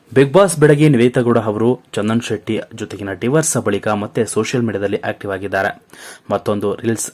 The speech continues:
ಶೇರ್ ಮಾಡಿ ನಟಿ ಹೆಜ್ಜೆ ಹಾಕಿದ್ದಾರೆ. ಇದು ಸೋಷಿಯಲ್ ಮೀಡಿಯಾದಲ್ಲಿ ಗಮನ ಸೆಳೀತಾ ಇದೆ. ಕೆಂಪು ಬಣ್ಣದ ಡ್ರೆಸ್ ಧರಿಸಿ ಲವಲವಿಕೆಯಿಂದ ನಟಿ ಆಡೊಂದಕ್ಕೆ ರೀಲ್ಸ್ ಮಾಡಿದ್ದಾರೆ. ಇದನ್ನ ನಟಿ ಶೇರ್ ಮಾಡುತ್ತಿದ್ದಂತೆ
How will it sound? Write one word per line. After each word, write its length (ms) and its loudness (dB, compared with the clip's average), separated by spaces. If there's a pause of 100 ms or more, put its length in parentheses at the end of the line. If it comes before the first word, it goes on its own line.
ಶೇರ್ 320 -4
ಮಾಡಿ 360 2
ನಟಿ 460 0
ಹೆಜ್ಜೆ 260 -4
ಹಾಕಿದ್ದಾರೆ. 640 -4 (420)
ಇದು 340 2
ಸೋಷಿಯಲ್ 400 2
ಮೀಡಿಯಾದಲ್ಲಿ 420 2
ಗಮನ 340 -4
ಸೆಳೀತಾ 440 -4
ಇದೆ. 280 -6 (720)
ಕೆಂಪು 300 4
ಬಣ್ಣದ 340 6
ಡ್ರೆಸ್ 360 2
ಧರಿಸಿ 520 4
ಲವಲವಿಕೆಯಿಂದ 680 -2
ನಟಿ 640 -2
ಆಡೊಂದಕ್ಕೆ 720 -2
ರೀಲ್ಸ್ 400 -6
ಮಾಡಿದ್ದಾರೆ. 680 -4
ಇದನ್ನ 260 -2 (100)
ನಟಿ 240 0
ಶೇರ್ 300 -2
ಮಾಡುತ್ತಿದ್ದಂತೆ 760 -2